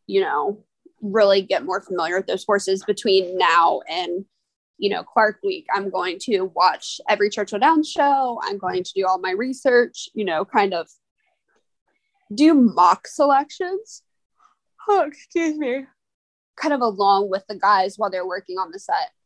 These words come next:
and kind of see what I can learn, obviously, from them. And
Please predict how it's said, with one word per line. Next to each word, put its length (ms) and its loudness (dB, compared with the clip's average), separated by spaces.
and 120 -6
kind 160 -2
of 80 -6
see 160 -6
what 120 0
I 120 -2
can 120 -6
learn, 400 -6
obviously, 460 -4
from 180 -6
them. 400 -6
And 400 0